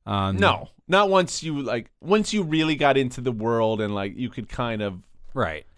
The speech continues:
Speaker 1: I think they did a pretty good job of making
Speaker 2: I've only
Speaker 1: you
Speaker 2: cheated twice so far.
Speaker 1: Yeah.
Speaker 2: But those, but that, it hasn't been in a while. It was more toward the beginning where, like, I still was finding my
Speaker 1: Your footing,
Speaker 2: Yeah.
Speaker 1: so to speak.
Speaker 2: Yeah.
Speaker 1: Um, there are parts of the last hallway that are gonna frustrate the hell out of you.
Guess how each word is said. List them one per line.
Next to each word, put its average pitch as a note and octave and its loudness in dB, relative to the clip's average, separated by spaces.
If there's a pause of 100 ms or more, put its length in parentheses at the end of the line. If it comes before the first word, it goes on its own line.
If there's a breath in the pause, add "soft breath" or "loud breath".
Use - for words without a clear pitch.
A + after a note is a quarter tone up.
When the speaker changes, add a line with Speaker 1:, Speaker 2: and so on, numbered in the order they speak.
(180 loud breath)
Speaker 1:
I E3 2
think G#3 4
they G3+ 8
did F#3 4
a E3 4
pretty G3 0
good E3+ 2
job C#3 4
of A#2 2
making B2+ 2
Speaker 2:
I've E3 6
only C#3+ 6
Speaker 1:
you C#3 2
Speaker 2:
cheated A2 -2
twice E2+ -4
so - -10
far. - -10
Speaker 1:
Yeah. A#2+ 2
Speaker 2:
But - -2
those, D3+ 4
but D3 0
that, D3 4
it D3+ 0
hasn't D3 2
been C#3+ 2
in B2 0
a G#2+ 2
while. G2 2 (260 soft breath)
It - -4
was B2 0
more A#2+ 0
toward G#2 -4
the G2+ -4
beginning F#2+ -6
where, F#2 -2
like, E2+ -8
I F2 -8
still F#2 -8
was E2 -10
finding E2+ -8
my D#2+ -10 (840)
Speaker 1:
Your E2+ -8
footing, F2 -8 (140)
Speaker 2:
Yeah. C2+ -10 (140)
Speaker 1:
so - -12
to D#2+ -8
speak. - -12
Speaker 2:
Yeah. - -16 (280 soft breath)
Speaker 1:
Um, A#2 4 (180)
there C#3+ 4
are D#3 4
parts C#3 4
of A#2 2
the G#2+ 0
last G2 0
hallway F2+ -2
that E2+ -4
are E2 -4
gonna D#2+ -6
frustrate D#2+ -10
the D#2+ -10
hell D#2+ -8
out D2 -8
of D#2 -16
you. D#2 -16